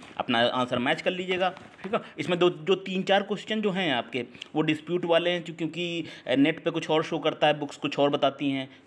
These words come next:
तो ज-, तो जिसमें confusion है वो हम खुद ही आपको star लगा देंगे, ठीक है। तो चलिए,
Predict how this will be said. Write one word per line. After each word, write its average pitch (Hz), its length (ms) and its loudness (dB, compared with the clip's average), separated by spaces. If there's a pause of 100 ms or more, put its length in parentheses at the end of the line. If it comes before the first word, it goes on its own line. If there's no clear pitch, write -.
तो 151 240 -4
ज-, 135 300 -12
तो 165 120 0
जिसमें 170 320 -2
confusion 165 440 0
है 202 240 -4 (240)
वो 165 60 4
हम 156 140 0
खुद 160 240 -2
ही 165 80 2
आपको 131 340 0
star 117 260 0
लगा 87 200 -8
देंगे, 90 260 -14
ठीक 240 140 -4
है। - 60 0
तो - 460 -6
चलिए, 190 160 0